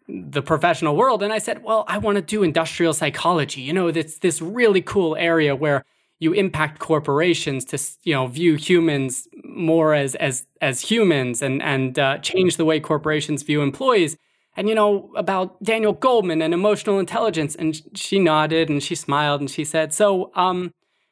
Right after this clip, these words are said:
have you considered law or medicine?" <laughs>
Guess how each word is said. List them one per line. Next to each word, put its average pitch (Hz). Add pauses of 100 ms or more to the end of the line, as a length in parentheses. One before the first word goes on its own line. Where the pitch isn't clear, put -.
(100)
have 156
you 185
considered 190
law 165
or 160
medicine?" 120 (160)
<laughs> -